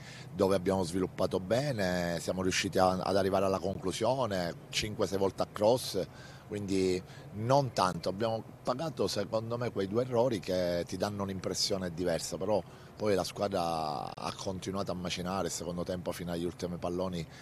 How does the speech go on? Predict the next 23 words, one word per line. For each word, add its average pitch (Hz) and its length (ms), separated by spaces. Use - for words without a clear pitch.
siamo 90 240
riusciti 90 360
a 85 60
creare 90 340
anche 87 260
una 87 140
palla 87 240
gol 90 380
clamorosa 87 680
con 82 180
Di 85 180
Dio 92 260
che 82 160
non 85 180
è 85 80
riuscito 87 440
poi 87 120
a 82 60
calciare 92 420
bene, 87 400
però 90 300
tutto - 320
sommato 78 1040